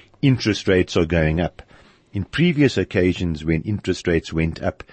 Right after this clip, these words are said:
there were big debt bubbles that burst. So whether that's two thousand and two or ninety-four, eighty-seven or two thousand and eight, higher interest rates normally brings bad news. So this time I think it'll only be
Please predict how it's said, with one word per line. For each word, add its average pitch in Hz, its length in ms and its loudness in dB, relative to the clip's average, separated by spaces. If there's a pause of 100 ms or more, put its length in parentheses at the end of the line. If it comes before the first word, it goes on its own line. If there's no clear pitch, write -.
(240)
there 82 180 0
were 82 140 0
big 98 420 -2
debt - 340 0
bubbles 78 420 0
that 76 220 -4
burst. 76 300 0
So 80 80 -2
whether 117 240 4
that's 113 240 0
two 127 160 2
thousand 98 480 -2
and 90 140 -6
two 104 240 2
or 85 80 0
ninety-four, 90 840 -2
eighty-seven 92 680 -2
or 80 80 -2
two 95 240 -4
thousand 82 400 -4
and 76 140 -8
eight, - 260 -2 (800)
higher 135 380 2
interest 113 460 -2
rates 87 260 0
normally 87 440 0
brings 76 540 -6 (500)
bad 80 320 0
news. - 360 -14 (720)
So - 140 -20
this 101 180 -2
time 107 260 0
I 85 60 0
think 90 240 -2
it'll 87 240 -4
only 85 300 -2
be 78 360 -4